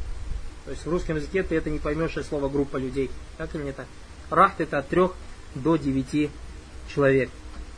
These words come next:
«Уан набия маху раджу вар раджулян». И также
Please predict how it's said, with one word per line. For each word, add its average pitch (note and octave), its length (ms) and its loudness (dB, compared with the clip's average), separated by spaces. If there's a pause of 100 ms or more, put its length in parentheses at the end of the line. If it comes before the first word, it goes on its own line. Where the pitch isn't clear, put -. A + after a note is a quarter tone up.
(300)
«Уан F3+ 580 8
набия A3+ 420 8
маху G#3 380 8
раджу G3 400 8
вар E3+ 140 8
раджулян». E3 540 6 (480)
И C#3 80 2
также E3 480 8